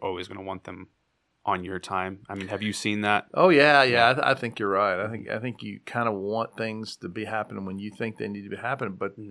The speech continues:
Speaker 1: Mm-hmm.
Speaker 2: me, how God's grown this fruit in my life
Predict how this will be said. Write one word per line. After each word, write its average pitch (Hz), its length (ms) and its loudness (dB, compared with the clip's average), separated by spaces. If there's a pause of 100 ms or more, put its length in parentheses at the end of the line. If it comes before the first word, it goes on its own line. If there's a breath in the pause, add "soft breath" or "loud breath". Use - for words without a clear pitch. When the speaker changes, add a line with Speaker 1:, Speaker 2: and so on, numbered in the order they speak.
(140)
Speaker 1:
Mm-hmm. 107 140 -4
Speaker 2:
me, 151 320 2
how 117 220 0
God's 110 360 0
grown 107 800 -4 (920)
this 127 460 0
fruit 110 380 -4
in 107 140 -10
my 120 360 2
life 95 640 2